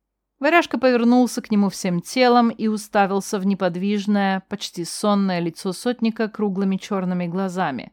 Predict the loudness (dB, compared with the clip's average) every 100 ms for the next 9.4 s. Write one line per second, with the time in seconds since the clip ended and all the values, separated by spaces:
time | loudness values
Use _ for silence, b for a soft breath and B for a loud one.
0 | _ -6 2 4 4 4 2 4 4 4
1 | 4 2 -2 -4 -6 -8 -8 -10 -6 -6
2 | -8 _ _ _ _ _ _ _ _ _
3 | _ 4 6 8 8 4 _ _ _ -2
4 | 4 6 6 4 4 2 -2 _ _ _
5 | _ -10 4 6 6 0 -6 -12 _ _
6 | _ _ -4 0 4 4 4 4 4 4
7 | 2 -2 -4 -2 -2 -4 0 4 4 2
8 | 0 -4 -6 -4 -2 -2 -2 -4 -4 -8
9 | -12 -18 -20